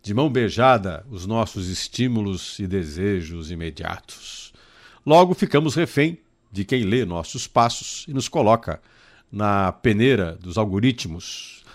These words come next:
Somos classificados, selecionados, escalonados, seremos conduzidos e manipulados aos ambientes que interessam a quem pode, de certa forma,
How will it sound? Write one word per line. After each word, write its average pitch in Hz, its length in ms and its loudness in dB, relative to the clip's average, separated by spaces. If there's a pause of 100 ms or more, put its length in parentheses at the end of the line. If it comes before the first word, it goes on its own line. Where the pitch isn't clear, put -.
Somos 185 260 -2
classificados, 120 800 2 (120)
selecionados, 107 880 0 (180)
escalonados, 107 720 2 (220)
seremos 175 480 4
conduzidos 151 760 2
e 104 60 -2
manipulados 123 920 2
aos 107 240 -2
ambientes 113 600 -2
que - 140 -8
interessam 113 800 0
a 110 140 -6
quem 110 240 -2
pode, 98 520 4
de 104 140 -2
certa 90 420 -2
forma, 139 680 6